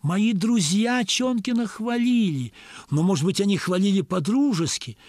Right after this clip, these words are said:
стесняясь сказать что-то другое. Ведь я и сам иногда, не желая обидеть товарища, могу похвалить вещь,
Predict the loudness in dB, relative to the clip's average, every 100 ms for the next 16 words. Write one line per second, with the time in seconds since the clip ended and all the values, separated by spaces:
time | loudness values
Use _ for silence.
0 | -20 -8 -2 0 0 0 2 2 0 0
1 | -2 -2 -2 -2 -2 0 0 0 0 0
2 | -2 -8 _ _ _ _ _ _ _ _
3 | -8 -4 -2 0 -2 -4 -2 0 0 0
4 | 0 0 0 0 -2 0 -2 0 0 -2
5 | -4 -4 -2 0 0 0 -2 -2 -2 -4
6 | -4 -2 -4 -4 -4 -2 -4